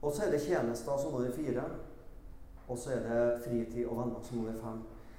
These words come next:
Vi kan aldri forsake bort Guds rike. Vi kan aldri forsake bort vårt eget åndelige liv. For det må alltid ha første prioritet. Å prioritere og forsake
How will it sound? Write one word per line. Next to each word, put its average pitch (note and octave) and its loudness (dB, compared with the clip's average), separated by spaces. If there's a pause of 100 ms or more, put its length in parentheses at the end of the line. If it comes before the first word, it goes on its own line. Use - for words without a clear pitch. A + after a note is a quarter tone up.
(920)
Vi E3+ 8
kan G3 6
aldri F3+ 8
forsake D3 4
bort - -2 (420)
Guds F3 6
rike. G3 4
Vi F3 8
kan F3+ 8
aldri C#3 6
forsake - 4
bort F3 8
vårt E3+ 0
eget C3+ 4
åndelige B2+ 2 (300)
liv. - 6 (1080)
For C3 -4
det C3 2
må C3 0
alltid B2+ -4
ha A#2+ -4
første A#2 -6 (380)
prioritet. A2+ 0 (2000)
Å B2 2 (340)
prioritere A#2 4
og - 0
forsake A#2+ -2